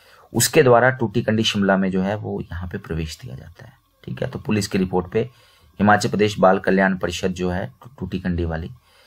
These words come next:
शिशु गृह में फिर वो जो है, और ये इसके लिए संपर्क किसने कर, किसको करना है, महासचिव जो भी है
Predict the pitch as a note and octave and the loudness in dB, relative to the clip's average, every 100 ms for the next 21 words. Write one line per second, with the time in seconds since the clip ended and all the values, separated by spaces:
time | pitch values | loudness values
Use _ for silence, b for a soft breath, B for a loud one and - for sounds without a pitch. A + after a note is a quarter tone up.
0 | b b - - A#2+ G2 F2+ F#2 F#2+ F2 | b b -4 0 2 4 4 2 -2 -4
1 | E2+ - - - - F2 E2+ F2+ - - | -4 -8 -14 -18 -12 -4 -2 -2 -6 -16
2 | - _ _ _ b b b b - A2+ | -20 _ _ _ b b b b 4 6
3 | G2+ B2+ C#3+ C3 - - _ _ B2 - | 6 4 4 4 0 -6 _ _ -2 0
4 | - - C3+ C3 A#2 A2 B2 B2 A#2+ A2+ | 0 2 2 4 2 2 -2 -2 0 0
5 | - - - A2 - A#2 G2+ G#2+ A2+ G#2 | 0 -2 -4 -4 0 2 2 2 0 0
6 | G2+ G#2 G#2 G#2+ G2+ G2 G2+ G2+ G2 D3 | 2 2 0 -2 -2 2 0 0 -4 -6